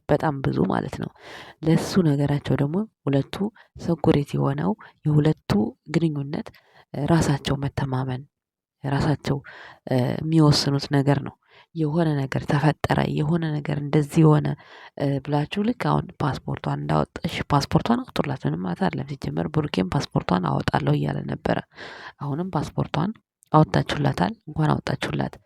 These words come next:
ግን ደግሞ፣ እ፣ ይሄ ማለት ፓስፖርቷን ስላወጣችሁላት የእሷን ህይወት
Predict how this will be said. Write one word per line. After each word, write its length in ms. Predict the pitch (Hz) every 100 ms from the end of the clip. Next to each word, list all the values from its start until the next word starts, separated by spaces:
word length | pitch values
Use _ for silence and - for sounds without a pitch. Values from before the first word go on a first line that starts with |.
| _ _
ግን 140 | 175 170
ደግሞ፣ 300 | 147 - 151 202 - - - - -
እ፣ 100 | 151 139
ይሄ 160 | 147 160 151
ማለት 340 | 143 160 226 - -
ፓስፖርቷን 540 | 151 - - 151 180
ስላወጣችሁላት 840 | 175 151 147 - - - 143 160 190
የእሷን 440 | 156 147 - 160 139
ህይወት 340 | 143 190 214